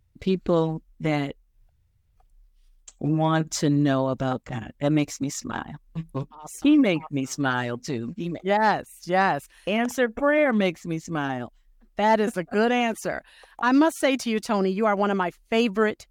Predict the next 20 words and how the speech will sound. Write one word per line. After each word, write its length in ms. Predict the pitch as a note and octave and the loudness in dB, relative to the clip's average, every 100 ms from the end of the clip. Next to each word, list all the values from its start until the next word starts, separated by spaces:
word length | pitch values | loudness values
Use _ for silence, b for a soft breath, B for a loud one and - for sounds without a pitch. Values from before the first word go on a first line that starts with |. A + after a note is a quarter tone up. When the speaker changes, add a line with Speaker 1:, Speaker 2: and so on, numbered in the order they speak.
| _ | _
Speaker 2:
people. 340 | - A3+ - C#3+ | -2 -2 0 -2
I 120 | D3+ | 0
don't 120 | F3+ | 0
know 140 | G3 | 2
if 100 | F#3+ | 2
I've 140 | G3 F3+ | 0 -2
ever 180 | F#3+ F#3 | -4 -4
told 360 | F3+ A3 E3 | -2 0 0
you 80 | E3 | -4
Speaker 1:
Mm-hmm. 80 | - | -8
Speaker 2:
that, 180 | C3+ - | -14 -18
but 180 | - - | -14 -4
you 140 | A#3 - | -2 2
are 260 | F#3+ F3+ - | 2 0 -2
genuinely 800 | D3+ G3+ B3+ C4 B3+ A3 G3 G3 - | -4 2 4 4 2 2 0 -2 -6
one 400 | D3 D#3 G3+ A3 | -10 -2 2 2
of 100 | G3+ | 2
my 140 | F#3 E3+ | 0 -2
favorite 400 | F#3 D#3+ D3+ - | -2 -4 -6 -8
people. 360 | E3+ - - | -8 -8 -18